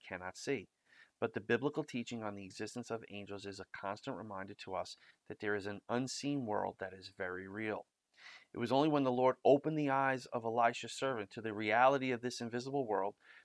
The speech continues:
that the servant saw the mountain was full of horses and chariots of fire all around Elisha.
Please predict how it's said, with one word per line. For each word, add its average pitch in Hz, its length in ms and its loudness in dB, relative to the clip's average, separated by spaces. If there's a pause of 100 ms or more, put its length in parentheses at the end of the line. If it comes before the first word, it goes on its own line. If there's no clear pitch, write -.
(160)
that 110 140 0
the 107 60 -4
servant 120 400 0
saw 104 320 -4
the 104 140 -8
mountain 113 580 -2
was - 140 -18 (200)
full 175 220 6
of 165 100 0
horses 110 460 -2
and 113 140 -10
chariots 120 560 0 (320)
of - 80 -10
fire 110 340 4 (160)
all 113 240 4
around 104 280 -4
Elisha. 101 420 -6